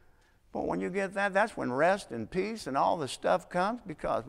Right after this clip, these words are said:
man, I'm not fighting to get there. I'm not hoping I'll be there. I'm there. Here's another one of those truths you have trouble with.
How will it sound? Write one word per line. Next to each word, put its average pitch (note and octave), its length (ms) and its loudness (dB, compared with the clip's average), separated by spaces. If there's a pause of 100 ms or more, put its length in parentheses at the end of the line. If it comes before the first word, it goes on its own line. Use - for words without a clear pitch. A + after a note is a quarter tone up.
(160)
man, - 180 -8 (920)
I'm C#3+ 100 2
not D#3 240 6
fighting F3+ 460 6
to F3 80 -2
get F#3 320 -4
there. F#3 160 -2
I'm F#3+ 100 -4
not C3 220 6
hoping E3 360 4
I'll D#3 160 6
be F3+ 220 -2
there. G3 420 -2 (340)
I'm D3+ 380 -2 (380)
there. B2 600 -6 (1600)
Here's D#3 240 2
another G#3 300 2
one C#3+ 140 2
of C3+ 40 0
those A#2+ 200 2
truths B2+ 300 -2
you B2 100 -4
have A#2 140 4
trouble B2 280 2
with. A2 200 0